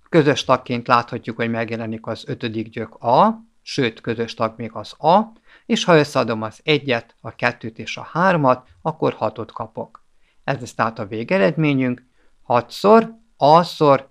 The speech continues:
ötödik gyök A. Lapozzunk egyet, nézzük a harmadik típusunkat. A C feladatunk így szól. Tizenkettő törve harmadik gyök három, plusz hat szor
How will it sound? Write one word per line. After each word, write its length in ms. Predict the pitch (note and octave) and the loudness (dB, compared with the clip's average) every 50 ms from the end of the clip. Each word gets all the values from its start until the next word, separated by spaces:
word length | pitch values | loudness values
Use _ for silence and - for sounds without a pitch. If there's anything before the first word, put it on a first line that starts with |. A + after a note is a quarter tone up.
| _ | _
ötödik 460 | - F3+ E3+ - C3 G#2 G2+ A2+ A2 A2+ | -4 -4 -4 -4 -6 -8 -10 -10 -8 -6
gyök 280 | A2+ A2+ A2+ A2+ - _ _ | -6 -6 -6 -6 -10 _ _
A. 200 | - A2 G2+ - - _ _ _ _ _ _ _ _ _ _ _ _ _ _ _ _ _ _ _ _ _ _ _ _ | -12 -12 -12 -12 -14 _ _ _ _ _ _ _ _ _ _ _ _ _ _ _ _ _ _ _ _ _ _ _ _
Lapozzunk 600 | - B2+ A2+ - - A#2 A#2 A2+ - A#2 A2+ A2 | 0 0 0 2 0 -2 -2 -2 -4 -6 -6 -4
egyet, 440 | A#2+ A#2+ B2 C3+ F3 G#3+ A#3 A3+ - | -6 -4 0 2 4 4 4 2 0
nézzük 320 | - E3 D#3 D3+ D#3+ - C#3+ | 0 0 0 0 0 -2 -2
a 40 | |
harmadik 580 | C3+ - - C3 B2 A#2 A2 A2+ A2 A2+ A2 - | -4 -2 2 2 2 2 0 -2 -6 -8 -8 -8
típusunkat. 920 | - A2+ A2 A2+ B2 A2 - - B2 A2 G#2 - - A2 - - _ _ _ _ _ _ _ _ | -8 -8 -8 -8 -10 -12 -12 -10 -10 -10 -8 -6 -6 -6 -8 -8 _ _ _ _ _ _ _ _
A 100 | - G3 | -6 -6
C 260 | - - - D#3 - | -4 -2 -2 -2 0
feladatunk 680 | - C3 B2+ B2 A#2+ A#2+ A2 - C#3 A#2+ A#2+ A#2 - - | 0 2 2 2 2 0 -4 -6 -6 -8 -8 -8 -10 -8
így 160 | A#2 G#2 - | -10 -10 -10
szól. 380 | - - - A#2 G#2 G#2 - _ _ _ _ _ _ _ _ _ _ _ _ _ _ _ _ - | -10 -10 -8 -8 -8 -10 -14 _ _ _ _ _ _ _ _ _ _ _ _ _ _ _ _ -8
Tizenkettő 880 | - B2 A2+ C#3 B2 A#2+ A#2 - C#3+ B2+ B2+ - _ - E3 F#3 G#3 | -8 -4 0 0 0 0 0 0 0 0 0 0 _ 0 2 2 2
törve 580 | G3+ G#3 - D#3+ C#3 B2+ B2 A#2+ B2 A#2 A2+ - - | 2 2 4 4 4 4 4 4 2 2 0 0 0
harmadik 500 | A#2+ A#2 A2+ A2+ A2+ A2 G#2 A2 G#2+ G#2+ | 2 2 2 2 -2 -6 -6 -8 -10 -10
gyök 240 | A2+ A2 - - | -10 -12 -12 -14
három, 760 | - - G#2+ G#2 G#2+ G#2+ A2 B2 C#3 F#3 G#3+ A3 - - _ _ _ _ _ _ _ _ _ | -10 -6 -4 -2 -2 0 0 0 2 2 0 0 -4 -10 _ _ _ _ _ _ _ _ _
plusz 460 | - G3 G#3 G3+ G3+ - - - - _ _ _ _ _ _ | 0 4 4 4 4 2 -2 -8 -16 _ _ _ _ _ _
hat 300 | _ - E3 D#3 C#3+ - | _ 4 4 4 4 2
szor 440 | - - - C#3+ B2 A#2 A2+ - - | -2 -6 -2 0 0 0 0 -4 -8